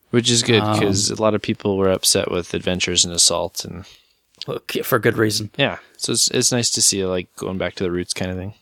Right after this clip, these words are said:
Speaker 2: Yeah, I watched, um, some of the gameplay, uh, of it at one of their later things, and, uh, I mean, I think if that's what you're after, it looks very much like that.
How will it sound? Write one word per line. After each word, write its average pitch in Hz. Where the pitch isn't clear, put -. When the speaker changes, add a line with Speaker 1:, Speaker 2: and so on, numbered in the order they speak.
Speaker 2:
Yeah, 240
I 135
watched, 185
um, 170
some 156
of 135
the 120
gameplay, 113
uh, 110
of 113
it 113
at 113
one 117
of 113
their 107
later 110
things, 151
and, 156
uh, 165
I 160
mean, 165
I 139
think 143
if 131
that's 131
what 135
you're 117
after, 117
it 165
looks 147
very 143
much 131
like 123
that. 147